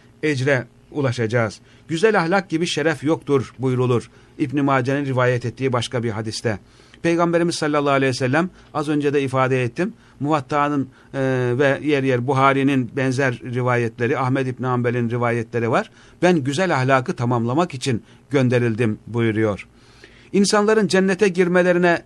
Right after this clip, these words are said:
en çok sebep olan nedir ya Resulallah?" diye Peygamberimize sordular. "Allah'tan korkmak, onun emirlerini yerine getirip yasaklarından sakınmak ve güzel ahlaklı olmak." buyurdu. Demek ki cennete girmeye en önemli sebep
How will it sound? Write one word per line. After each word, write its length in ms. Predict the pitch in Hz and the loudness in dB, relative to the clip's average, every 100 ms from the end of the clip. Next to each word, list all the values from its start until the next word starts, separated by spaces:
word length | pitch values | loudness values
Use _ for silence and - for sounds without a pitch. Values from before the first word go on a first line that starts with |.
| - | -2
en 180 | 240 214 | 0 0
çok 260 | 196 170 | -2 -4
sebep 320 | - 165 190 151 | 0 0 0 0
olan 300 | 160 156 143 | 2 2 4
nedir 260 | 143 185 | 4 4
ya 240 | 147 151 143 | 4 4 2
Resulallah?" 600 | 131 147 135 127 127 101 - - | 0 -2 0 0 0 -2 -12 -8
diye 180 | 165 180 | 0 0
Peygamberimize 720 | 175 160 156 147 147 139 135 131 | 2 2 2 2 2 2 0 -2
sordular. 600 | 131 123 120 151 220 - - - - | 0 0 0 -2 -2 -8 -20 -20 -4
"Allah'tan 480 | 160 170 143 180 165 | 2 2 2 2 0
korkmak, 540 | 135 131 127 151 185 - - - _ - | 0 -2 2 0 0 -6 -20 -20 _ -2
onun 260 | 165 175 | 0 2
emirlerini 500 | 151 151 151 147 147 | 0 0 2 2 2
yerine 280 | 143 139 160 | 2 4 2
getirip 400 | 135 127 131 127 | 0 -2 -2 -2
yasaklarından 640 | 127 131 123 135 131 135 139 | -4 -4 -4 -2 0 0 -2
sakınmak 520 | 127 117 117 135 180 - - - | -4 -4 0 0 0 -6 -16 -2
ve 100 | 170 | 0
güzel 420 | 123 131 170 180 | 0 0 2 2
ahlaklı 380 | 135 113 117 131 | 2 0 -4 -2
olmak." 420 | 117 113 117 117 | 0 0 -2 -4
buyurdu. 460 | 107 107 98 95 87 - - - - | -4 -2 -2 -4 -8 -12 -20 -16 -6
Demek 260 | 147 160 139 | -2 -2 0
ki 220 | 160 131 | 0 -2
cennete 440 | 110 147 156 139 139 | -2 0 0 0 0
girmeye 540 | 135 139 139 139 135 - | 0 2 2 2 0 -2
en 260 | 220 202 151 | -2 0 0
önemli 380 | 147 135 131 | -2 0 0
sebep 340 | 120 131 185 | 0 4 4